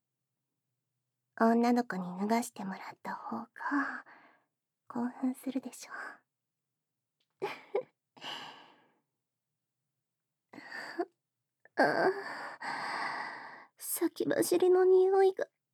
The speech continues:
すっごい。これだけで、私も興奮してきちゃいます。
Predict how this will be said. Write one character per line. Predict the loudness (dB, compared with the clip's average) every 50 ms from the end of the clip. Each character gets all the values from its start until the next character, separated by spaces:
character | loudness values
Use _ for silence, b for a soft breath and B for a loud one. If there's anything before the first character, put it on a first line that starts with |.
| _ _ _ _
す | -14 -12 -12 -4 0 0
っ | 0 0 0 _
ご | -16 -10
い。 | -8 B B B B B B B B B B B B B B B B B B _ B B B B B B B B B B B B B B B B B B B B B B B B B B B B B B B -10 -12 -12 B B -14 -14 -18 B _ _ _ _ _ _ _ _ _
こ | -14 -14 -14 -16
れ | -6 0
だ | 0 2 2
け | 4 2 4 4
で、 | 4 4 2 0 -2 -6 -10 _ _ _ _ _ _ _ _ -6 -6 -6 -4 -6
私 | -6 -2 0 0 0 2 2 2
も | 4 6 6 6 4 0 _ _ _ _ _ _ _ -6
興 | -6 2
奮 | 4 4 6 8 8 10 10 8
し | 6 4
て | 4 2 2
き | 2 -2
ち | -2 -2 0
ゃ | 0
い | 0 -2
ま | -2 -2 -4
す。 | -2 -6 -10